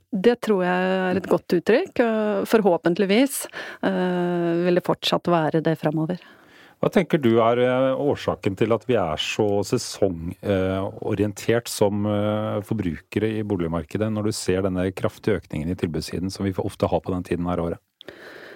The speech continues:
Speaker 1: Jeg tror det er, eh, mye som tyder på at, eh, boligbyggingen så langt, eh,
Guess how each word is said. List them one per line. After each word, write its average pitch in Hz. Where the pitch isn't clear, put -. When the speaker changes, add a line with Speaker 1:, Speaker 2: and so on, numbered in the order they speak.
Speaker 1:
Jeg -
tror 190
det 349
er, 202
eh, 196
mye 202
som 190
tyder 175
på 175
at, -
eh, 190
boligbyggingen 180
så 175
langt, 175
eh, 180